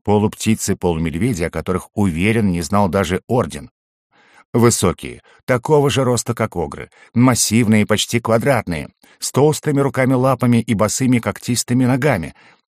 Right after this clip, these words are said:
Эти существа шли мимо меня. Большие вытянутые головы, чем-то похожие на медвежьи, с маленькими ушами, круглыми птичьими глазками и небольшими изогнутыми клювами, блестящими в свете факелов, словно стальные.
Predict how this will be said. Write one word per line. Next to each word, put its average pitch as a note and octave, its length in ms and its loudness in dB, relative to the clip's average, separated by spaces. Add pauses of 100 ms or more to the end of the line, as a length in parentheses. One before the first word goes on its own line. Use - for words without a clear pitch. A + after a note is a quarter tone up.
(100)
Эти A2 240 2
существа A#2 640 -2 (160)
шли G#2 480 0
мимо G2 300 2
меня. C#2+ 380 -6 (600)
Большие A2 460 2
вытянутые F#2 540 0
головы, F#2 420 0 (160)
чем-то A2+ 300 0
похожие G#2 480 2
на G2 60 2
медвежьи, G#2 600 2 (200)
с - 100 -6
маленькими A2 460 2
ушами, C3 520 0 (180)
круглыми B2 460 2
птичьими F#2+ 460 0
глазками A2+ 580 0 (240)
и A#2+ 80 2
небольшими A#2+ 680 2
изогнутыми G#2+ 680 2
клювами, F#2 560 0 (220)
блестящими A#2 720 0
в G#2+ 80 -6
свете E2 380 -6
факелов, G#2+ 500 -4
словно D#2+ 360 -4
стальные. C2+ 540 -8